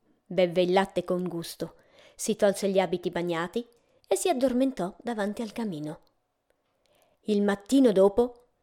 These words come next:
sul tavolo c'era di nuovo una tazza di latte caldo e anche dei biscotti. Allora fece colazione, si vestì e prima di partire disse:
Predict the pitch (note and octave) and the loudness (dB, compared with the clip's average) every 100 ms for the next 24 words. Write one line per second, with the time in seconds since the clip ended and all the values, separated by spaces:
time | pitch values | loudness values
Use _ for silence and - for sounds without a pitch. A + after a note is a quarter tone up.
0 | _ - B3+ B3 - A#3+ C4+ D4 D#4 D4+ | _ -6 0 0 4 8 10 10 8 6
1 | A3+ G#3 G3 G#3+ A#3 B3+ D#4+ E4 E4 C4+ | 4 4 4 6 6 6 2 0 4 2
2 | C4+ E4 D4+ D4+ D4+ E4+ E4+ D#3 F3+ F#3 | 4 2 4 4 2 -2 -2 -4 0 -2
3 | - _ _ _ _ - A4+ G4+ F#4+ C#4 | -4 _ _ _ _ 2 4 4 6 4
4 | A#3 A3 - F3 - G3+ - _ _ _ | 4 0 0 -2 -2 -8 -8 _ _ _
5 | _ _ _ _ _ - F3+ G#3 F#3+ F#3 | _ _ _ _ _ -6 0 2 2 0
6 | F3 F3+ F#3 F3+ F3 G3+ F#3 F3+ - _ | -8 -6 -4 -4 -2 -2 -2 -4 -12 _
7 | _ _ - - - F3 F3 - F3+ B3+ | _ _ -20 -14 -10 -8 -10 -6 -6 -6
8 | - _ _ _ _ B3+ B3 A3 F#3 F3 | -8 _ _ _ _ 2 2 0 -2 -4
9 | F#3 G3+ F#3 C4 D#4 A3 F3 F3 - E3 | -4 -4 -2 0 0 0 -2 -4 -2 -4